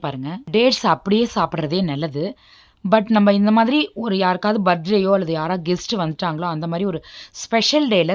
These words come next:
ஸ்வீட் வாங்கி சாப்பிட்றோம். அந்த மாதிரி டைம்ல நம்ம கடைகள்ல வாங்காம வீட்லயே ஹெல்தியா செஞ்சு சாப்பிடலாம். விதைகள் இருக்கக்கூடிய நல்ல கலரா நல்ல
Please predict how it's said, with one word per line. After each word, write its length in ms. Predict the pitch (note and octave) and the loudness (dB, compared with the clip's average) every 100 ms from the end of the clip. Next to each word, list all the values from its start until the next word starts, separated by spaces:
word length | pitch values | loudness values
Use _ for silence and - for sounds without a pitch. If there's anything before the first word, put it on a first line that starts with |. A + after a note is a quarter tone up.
| G#3 | -4
ஸ்வீட் 400 | - C4 C4+ C4+ - - - _ F3+ F3 | -4 0 0 0 -8 -10 -20 _ -2 4
வாங்கி 360 | F#3+ B3 G#3+ A#3 G3 | 4 4 4 0 -2
சாப்பிட்றோம். 520 | D3+ D#3+ C#3+ D#3+ C4 - _ _ _ _ - | -4 -6 -4 -4 -4 -8 _ _ _ _ 0
அந்த 240 | F#3+ G#3 C4 | 2 4 2
மாதிரி 240 | B3 A#3 G3 | 2 -2 -4
டைம்ல 260 | C#3 D3+ F#3 | -4 -4 -6
நம்ம 120 | D#3 - | -6 -8
கடைகள்ல 380 | E3 F#3 G#3+ D#3+ C#3+ | -6 -4 -4 -4 -4
வாங்காம 460 | F3 G3 D#3 D#3 - - - - F#3+ | -2 -2 -2 -4 -10 -20 -20 -4 0
வீட்லயே 400 | A#3+ A#3 E3 G3 - | 0 2 0 -2 -2
ஹெல்தியா 460 | F3 G#3 G3+ F3+ E3+ E3+ | -2 0 2 0 0 -4
செஞ்சு 240 | C3+ D#3 - | -6 -8 -12
சாப்பிடலாம். 460 | D3 C#3+ C3+ F3 C4 _ _ _ _ - | -14 -10 -8 -10 -12 _ _ _ _ -4
விதைகள் 560 | F#3+ B3 B3+ D4+ C#4+ G3+ | 6 8 8 6 6 4
இருக்கக்கூடிய 500 | E3 F3+ - E3 F3 B3 D4 - - - _ | 4 0 0 2 4 4 2 -6 -20 -20 _
நல்ல 320 | G3+ G3 C4+ C4+ G#3 | 6 8 8 6 6
கலரா 420 | F#3 G#3 A3 C4 - _ _ _ A3 | 8 8 8 6 4 _ _ _ 2
நல்ல 340 | F3 A3 | 6 8